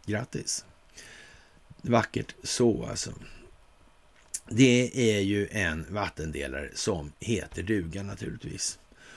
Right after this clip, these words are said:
Och ja, vad ska vi säga? Ja, man kan väl säga att, eh, Rysslands försvarsminister säger att den amerikanska regeringen kan vara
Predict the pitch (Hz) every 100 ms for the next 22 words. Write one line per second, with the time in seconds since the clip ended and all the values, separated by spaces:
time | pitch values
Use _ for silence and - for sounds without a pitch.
0 | - - 117 120 117 110 - 190 117 170
1 | - _ - 135 - 120 117 120 110 131
2 | 117 - - - - - - - - _
3 | _ _ _ _ - - - - _ -
4 | 135 98 156 - _ _ _ - _ _
5 | - 131 131 123 131 123 139 127 117 117
6 | 110 - 117 - - _ - 113 113 110
7 | 101 98 104 104 101 123 131 113 117 110
8 | 117 - 117 98 92 92 110 - - 165
9 | 165 139 127 123 120 156 156 123 117 110
10 | 107 110 - - 110 113 110 92 92 -
11 | 160 156 120 117 113 - 95 175 196 131
12 | 101